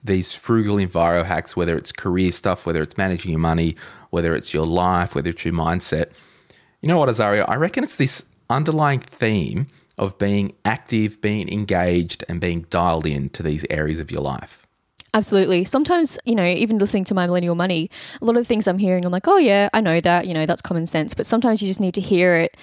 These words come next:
Speaker 2: to have that reinforced and be reminded of that's something that you should be doing.
Speaker 1: Yeah. I made a note here under, like, the kitchen and living, and I know we're going into summer here, but, you know, before you flick on the heater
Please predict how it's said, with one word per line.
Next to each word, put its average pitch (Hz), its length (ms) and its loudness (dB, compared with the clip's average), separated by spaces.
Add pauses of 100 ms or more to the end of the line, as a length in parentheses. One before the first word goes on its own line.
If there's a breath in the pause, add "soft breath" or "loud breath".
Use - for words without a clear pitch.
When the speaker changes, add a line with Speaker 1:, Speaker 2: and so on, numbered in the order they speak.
(220 loud breath)
Speaker 2:
to - 100 -2
have 185 160 2
that - 160 2
reinforced 175 800 2
and 170 100 -4
be 160 120 0
reminded 165 480 0
of 151 80 -4
that's - 180 -2
something 165 240 -6
that 170 100 -6
you - 60 -2
should 165 160 0
be 156 80 2
doing. 156 380 -2 (1040)
Speaker 1:
Yeah. 85 280 -4 (640)
I 127 160 2
made 139 240 2
a 110 60 2
note 92 320 2
here 90 320 2
under, 87 240 2
like, 87 200 0
the 90 60 -2
kitchen - 380 -2
and 82 120 0
living, 85 460 2 (160)
and 82 140 0
I 85 60 2
know 87 140 2
we're 82 80 0
going 78 240 -2
into 82 200 -6
summer 82 340 0
here, 82 260 -2
but, 80 320 -2
you 120 100 2
know, 117 120 4
before 147 320 0
you 131 100 2
flick - 320 -6
on 101 120 0
the 98 80 0
heater 92 360 0